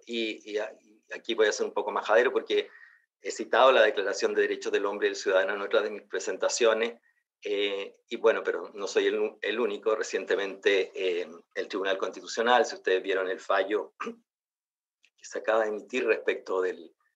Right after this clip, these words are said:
del, eh, del retiro, del, del segundo retiro del diez por ciento y que también tiene incidencia en materia tributaria, eh, porque se refiere precisamente a la iniciativa exclusiva del presidente de la República en esta materia,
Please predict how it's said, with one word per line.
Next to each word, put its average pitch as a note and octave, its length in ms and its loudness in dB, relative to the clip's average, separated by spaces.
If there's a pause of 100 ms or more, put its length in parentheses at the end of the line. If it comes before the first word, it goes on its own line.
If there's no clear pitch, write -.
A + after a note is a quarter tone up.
(360)
del, F2+ 300 -2
eh, E2 460 -4 (240)
del G2+ 160 -2
retiro, G#2+ 380 2
del, - 220 -4
del - 140 -4
segundo G2+ 360 -2
retiro A2 340 2
del F#2+ 120 -2
diez F#2+ 140 -6
por - 160 -4
ciento D3 420 0
y E2+ 100 -6
que - 100 -10
también F2+ 300 -8
tiene F#2+ 180 0
incidencia F#2+ 480 -4
en F2+ 60 -2
materia F2 260 -4
tributaria, C3+ 640 2 (460)
eh, G2+ 360 -4
porque A2 240 2
se G2+ 140 0
refiere G2 320 0
precisamente F#2 600 -4
a F2 140 6
la E2 120 0
iniciativa F2 400 -4
exclusiva F#2+ 360 0
del F#2 80 4
presidente F2 400 -6
de E2 60 -2
la E2 60 -2
República F2+ 400 -8
en F#2+ 80 -6
esta G2+ 140 -8
materia, G2+ 520 0